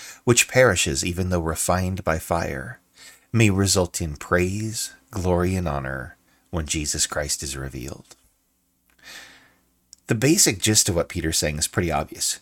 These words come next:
Your trials prove the genuineness of your faith,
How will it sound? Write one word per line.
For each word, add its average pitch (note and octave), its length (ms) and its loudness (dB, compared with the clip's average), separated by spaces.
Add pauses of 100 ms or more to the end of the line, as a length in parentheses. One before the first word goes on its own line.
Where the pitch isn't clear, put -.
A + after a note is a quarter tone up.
(160)
Your G2+ 200 4
trials G#2 560 2
prove F#2+ 340 -2
the F2+ 100 0
genuineness F2+ 580 -2
of D#2+ 80 -2
your D2+ 100 -2
faith, - 440 -6